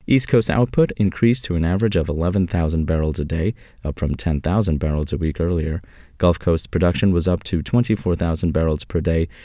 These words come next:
from twenty-two thousand barrels the previous week, the E I A said. That was the entirety of the gains, as Rocky Mountain production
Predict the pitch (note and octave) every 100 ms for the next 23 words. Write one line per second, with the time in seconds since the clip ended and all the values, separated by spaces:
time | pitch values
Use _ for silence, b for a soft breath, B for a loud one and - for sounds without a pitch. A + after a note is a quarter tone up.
0 | B B A2 G#2+ - B2 A#2 - D3 A2+
1 | E2 - D#2 D2+ D#2 E2+ - F2+ A#2+ F#2+
2 | D#2+ - D#2+ D#2 - - G#2+ E2 D2 D2
3 | D2 - D2 - - _ _ - - F#3
4 | - F3 G#2 - F#2 G2+ F2 D#2 D#2+ F2
5 | F#2 F2+ E2 D2 F2 F2+ E2+ D#2+ F2 F2+
6 | E2+ F2 F2 -